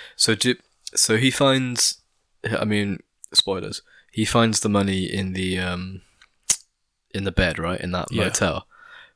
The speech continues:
Speaker 1: But does she hide it there?
Speaker 2: Yeah.
Speaker 1: She's the one that hides
Speaker 2: Yeah.
Speaker 1: it. So then why doesn't she just, when the, um,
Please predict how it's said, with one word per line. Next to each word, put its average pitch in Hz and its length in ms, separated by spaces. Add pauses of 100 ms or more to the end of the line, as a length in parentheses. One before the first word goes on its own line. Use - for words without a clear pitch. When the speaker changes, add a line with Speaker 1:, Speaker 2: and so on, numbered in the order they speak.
(120)
Speaker 1:
But 95 320 (120)
does 101 100
she 120 220
hide 113 200
it 160 80
there? 220 200 (540)
Speaker 2:
Yeah. - 220 (320)
Speaker 1:
She's 117 380
the 107 60
one 98 140
that 82 100
hides 95 280
Speaker 2:
Yeah. 85 100
Speaker 1:
it. - 100 (260)
So - 160
then 98 80
why 104 140
doesn't 104 220
she - 180
just, - 520 (520)
when 101 420 (300)
the, 95 240
um, 90 380